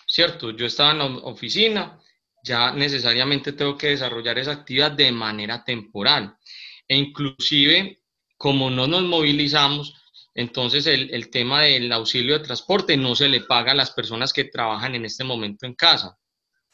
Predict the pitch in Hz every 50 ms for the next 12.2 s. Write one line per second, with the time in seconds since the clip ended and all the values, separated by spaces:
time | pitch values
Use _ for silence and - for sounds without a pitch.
0 | _ _ _ _ _ - - 117 104 101 117 107 113 127 135 131 131 120 113 107
1 | 107 117 120 117 110 - - 110 107 117 113 113 123 - - 127 - - 113 110
2 | 117 131 135 - - 127 113 113 117 123 123 - - - - - - - - _
3 | - - 131 123 117 110 - 135 135 127 - 135 131 131 - 143 135 131 - _
4 | _ _ _ _ _ - 120 120 117 113 113 113 120 123 120 120 120 123 123 -
5 | - - - _ _ _ - 131 131 131 131 131 131 131 131 131 131 127 - 131
6 | 123 - 147 139 139 143 143 139 127 123 117 117 107 110 117 120 143 156 151 139
7 | 143 - 131 127 139 143 139 127 120 - 123 131 160 180 175 156 - 131 120 113
8 | - - 120 113 113 110 110 - 135 131 131 127 - 143 135 - - 135 123 -
9 | 120 110 113 113 110 117 131 123 117 - - 175 160 - - - - - _ _
10 | _ - - - - _ - 139 139 131 185 190 175 165 190 185 180 180 180 165
11 | 160 - 147 131 135 165 190 190 170 165 147 151 - _ _ _ - 127 127 127
12 | - - - _